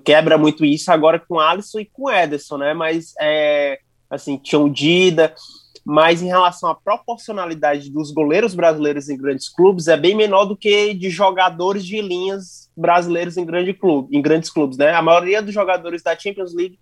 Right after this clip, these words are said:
são brasileiros, né? Eu acho que a nacionalidade tem mais jogadores assim. Então, acho que é realmente uma questão de que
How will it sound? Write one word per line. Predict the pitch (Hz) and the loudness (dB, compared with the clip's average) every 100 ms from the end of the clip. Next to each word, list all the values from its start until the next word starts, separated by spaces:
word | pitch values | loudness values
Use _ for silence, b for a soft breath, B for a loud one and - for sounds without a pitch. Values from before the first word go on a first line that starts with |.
| _ _ _ | _ _ _
são | - 196 208 | 0 2 4
brasileiros, | 214 214 233 185 139 135 | 4 2 0 0 -2 0
né? | 147 | 0
Eu | |
acho | 160 | 0
que | - | 0
a | |
nacionalidade | 160 156 165 156 147 151 - | -4 -4 -4 -4 -2 -4 -4
tem | 156 | -4
mais | 160 | -4
jogadores | 180 180 190 165 156 165 | -4 -2 -2 -2 -6 -6
assim. | 165 165 - 131 - B B B B B B | -10 -10 -8 -8 -10 B B B B B B
Então, | 156 156 170 180 185 | 0 2 4 6 6
acho | 185 185 | 4 2
que | - 196 | -2 2
é | 190 | 2
realmente | 196 196 196 202 | 2 0 -2 -2
uma | 196 | -4
questão | 208 196 202 208 214 | -4 -4 -4 -2 -4
de | 208 214 208 202 _ | -4 -6 -6 -8 _
que | 208 208 | -4 -4